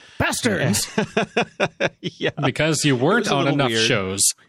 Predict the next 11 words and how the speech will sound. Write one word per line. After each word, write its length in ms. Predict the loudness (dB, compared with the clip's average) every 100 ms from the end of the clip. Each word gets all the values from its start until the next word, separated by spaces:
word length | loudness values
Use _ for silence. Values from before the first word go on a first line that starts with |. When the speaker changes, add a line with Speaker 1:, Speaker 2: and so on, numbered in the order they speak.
| -18
Speaker 3:
<laughs> 1200 | -16 -12 -8 -4 -4 -4 -6 -8 -16 -14 -14 -4
Speaker 2:
Right. 340 | 0 2 0 -2 -2
Exactly. 840 | 0 0 0 0 -2 -6 -10 -12 -10
Exactly. 680 | -8 -4 -4 -4 -6 -8 -4
Yeah, 180 | -2 0
it 20 |
was 120 | 0
a 60 | -2
little 220 | -2 -2
strange. 760 | -4 -2 0 2 0 -2 -6 -4
Uh, 400 | 0 0 0